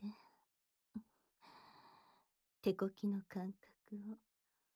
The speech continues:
を、おちんぽ全体でご堪能ください。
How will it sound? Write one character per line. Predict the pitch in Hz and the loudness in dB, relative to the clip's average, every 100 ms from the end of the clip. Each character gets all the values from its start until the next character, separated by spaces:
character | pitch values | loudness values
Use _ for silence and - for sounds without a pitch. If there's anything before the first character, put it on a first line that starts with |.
| _ _ _ 214 | _ _ _ 2
を、 | |
お | 214 | 2
ち | - 247 | 4 2
ん | 254 | 2
ぽ | - 208 | 2 -2
全 | - 185 180 220 - | 4 6 6 4 -2
体 | - 240 240 | -18 -10 -12
で | - - - _ _ _ _ _ - | -12 -20 -20 _ _ _ _ _ 0
ご | 175 | 0
堪 | - - | 2 -2
能 | 214 262 - | 0 -4 -4
く | - | -8
だ | 285 | -8
さ | - - | -10 -12
い。 | 320 | -12